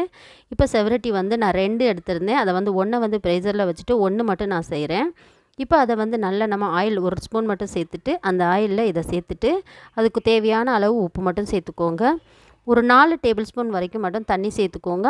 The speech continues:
அளவுக்கு அதிகமா தண்ணி வந்து ஊத்த வேண்டாம். இந்த தண்ணி வந்து வெந்து நமக்கு கரெக்டா வரும். இப்போ மூடி விட்டுட்டு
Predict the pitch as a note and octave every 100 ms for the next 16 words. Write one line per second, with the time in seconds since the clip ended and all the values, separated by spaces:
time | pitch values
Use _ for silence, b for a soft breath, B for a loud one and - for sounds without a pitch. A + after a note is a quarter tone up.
0 | G3+ G#3 G#3+ G#3 E3+ F3+ G#3 G#3+ F3 F3+
1 | F3+ E3+ A3 F3 E3+ D#3+ D3 D3 D#3 E3
2 | b b b A3+ C#4 D4 G#3+ G3 G#3+ F#3+
3 | F#3+ C4 G#3 G#3 A#3 A#3 B3+ F3 E3+ E3+
4 | F#3 F#3+ - G#3 E3 E3 D#3 - B B
5 | - C4 D#4+ C4+ C4 C4+ B3+ F#3+ F#3+